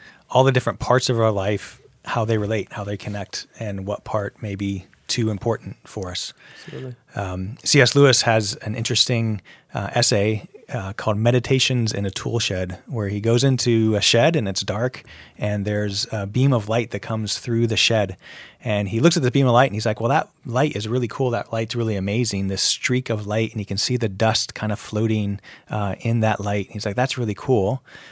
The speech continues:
Speaker 1: Um, but as he got closer to that, that beam coming in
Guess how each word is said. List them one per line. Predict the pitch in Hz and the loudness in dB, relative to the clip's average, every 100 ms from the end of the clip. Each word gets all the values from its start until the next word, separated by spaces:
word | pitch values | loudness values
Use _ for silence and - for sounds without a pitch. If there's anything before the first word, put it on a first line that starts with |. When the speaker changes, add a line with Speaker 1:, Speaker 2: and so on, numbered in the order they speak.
| - - | -14 -4
Speaker 1:
Um, | 101 98 98 98 - - | -2 -2 -4 -8 -12 -16
but | 160 123 | 0 4
as | 131 | 4
he | 135 | 4
got | 120 - | 2 0
closer | - 156 - | 4 4 4
to | 113 | 2
that, | 107 - - | 2 -2 -4
that | 104 - - | -4 -2 0
beam | 127 113 147 | 2 4 2
coming | - 107 104 | 0 -2 0
in | 127 113 107 113 | 2 2 2 -2